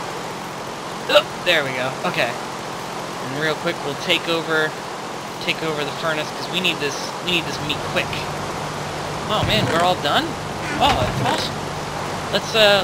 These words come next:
let's take, let's take that stack in, like, a half. Go ahead and put that in there so it'll turn into, uh, refined iron,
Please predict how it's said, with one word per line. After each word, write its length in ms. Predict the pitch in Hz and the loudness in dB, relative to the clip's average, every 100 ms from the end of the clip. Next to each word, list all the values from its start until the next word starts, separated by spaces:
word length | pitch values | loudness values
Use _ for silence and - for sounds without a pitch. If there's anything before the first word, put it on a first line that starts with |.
| 151 | 2
let's 200 | 185 - | -4 -2
take, 120 | 226 - | -2 -2
let's 920 | - - - - - - - - - | -4 -6 -6 -6 -6 -4 -4 -4 2
take 160 | 220 214 | 2 4
that 160 | 185 - - | 4 2 -2
stack 280 | - 165 165 160 | 4 6 6 2
in, 80 | 156 | -2
like, 120 | - | -2
a 120 | - - | -2 2
half. 240 | 147 143 135 - - - - - - - 147 | 4 4 4 0 2 0 0 -2 -4 -2 2
Go 60 | 147 | 4
ahead 240 | 143 139 | 4 4
and 80 | 131 151 | 2 -2
put 120 | 143 | 0
that 120 | 135 | 2
in 120 | 135 131 | 2 0
there 140 | 135 131 | -2 -2
so 200 | 147 143 | 0 0
it'll 200 | 139 127 | 0 0
turn 200 | 147 143 | 0 0
into, 280 | 131 - 139 131 | -2 -2 -2 0
uh, 280 | 123 117 120 - - - - - | 0 0 -2 -6 -6 -6 -6 -6
refined 360 | - 147 139 127 | -2 2 2 2
iron, 120 | 123 | 0